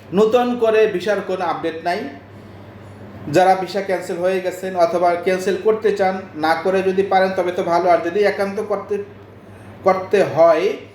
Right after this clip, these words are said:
তবে শুধুমাত্র আবুধাবিতে ইনভেস্টর ভিসা যেটা চার, তিন চারজনে মিলে করে, আর দুবাইতে আছে হাই প্রফেশনের ভিসা বা, আহ, ফ্রি জোনের ভিসা, এগুলা।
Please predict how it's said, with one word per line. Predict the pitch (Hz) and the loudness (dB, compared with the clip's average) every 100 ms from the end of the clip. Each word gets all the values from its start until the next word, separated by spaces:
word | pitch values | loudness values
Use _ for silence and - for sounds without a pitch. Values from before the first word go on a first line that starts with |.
| - | -8
তবে | - 196 | -4 -2
শুধুমাত্র | 196 220 220 226 214 | -2 -2 -4 -2 -2
আবুধাবিতে | 180 196 208 208 214 220 214 220 214 | 0 2 2 0 2 4 4 4 0
ইনভেস্টর | 180 185 190 202 | -4 -6 -4 -4
ভিসা | 175 175 185 | -2 -4 -4
যেটা | 180 175 | -4 -6
চার, | 175 180 170 | -4 -2 -2
তিন | 196 180 | -4 -2
চারজনে | 180 175 175 | -2 0 -2
মিলে | 175 170 | -2 -2
করে, | 165 175 202 202 - - | 0 0 0 -2 -12 -2
আর | 160 160 | 2 2
দুবাইতে | 170 180 185 190 | 2 0 0 0
আছে | 180 190 | 0 0
হাই | 175 190 | 0 0
প্রফেশনের | 185 185 180 185 180 | 0 -4 -6 -4 -6
ভিসা | 160 165 175 170 | -4 -4 0 2
বা, | 165 165 - - - - - - | 4 4 0 -14 -20 -20 -20 -2
আহ, | 156 156 151 | 4 4 4
ফ্রি | 202 196 | 0 0
জোনের | 196 180 185 | 0 -2 -4
ভিসা, | - 160 190 | -6 -6 -4
এগুলা। | 185 160 160 185 | -4 -2 -2 -2